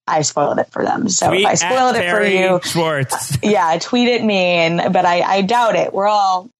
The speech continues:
Speaker 1: we're all avid book readers, but no, but, so I was convinced Sirius didn't die, and it took years for the next book to come out, and then Dumbledore died, and I wasn't even sad
Speaker 2: Double
Speaker 1: Dumbledore died
Speaker 2: spoiler.
Speaker 1: because I was just pissed that it meant <laughs> that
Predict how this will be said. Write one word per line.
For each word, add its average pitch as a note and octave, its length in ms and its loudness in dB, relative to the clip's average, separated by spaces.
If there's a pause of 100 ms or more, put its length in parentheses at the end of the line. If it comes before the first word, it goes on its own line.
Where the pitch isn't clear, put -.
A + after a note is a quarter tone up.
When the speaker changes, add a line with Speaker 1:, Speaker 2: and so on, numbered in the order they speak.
(100)
Speaker 1:
we're D3+ 120 0
all G3+ 240 2
avid F#3 340 -2
book - 180 -4
readers, F#3 300 0
but B3 140 0
no, B3 160 2
but, A3 220 -2 (300)
so B3 180 0
I A3+ 260 2
was A3+ 180 0
convinced A3 400 0
Sirius G#3+ 340 2
didn't F3+ 200 -2
die, E3+ 220 2
and E3+ 80 2
it E3 80 -2
took F3+ 180 -4
years F3+ 300 2
for - 140 -6
the E3+ 100 0
next D#3+ 240 -2
book G#3+ 180 -4
to - 80 -6
come F#3+ 140 -2
out, E3 120 0
and F3 80 0
then G3 160 4
Dumbledore G3 500 2
died, D#3+ 260 2 (340)
and A#3+ 80 0
I - 20 2
wasn't C#4+ 260 2
even A3 200 2
sad G3 360 0
Speaker 2:
Double A3 280 2
Speaker 1:
Dumbledore E3+ 260 0
died E3 220 2
Speaker 2:
spoiler. - 100 2
Speaker 1:
because F3 320 0 (240)
I G3+ 100 2
was G3 160 2
just - 240 -2
pissed - 440 -4
that G3 160 2
it - 140 -2
meant G3+ 260 0
<laughs> - 40 -20
that B3+ 360 0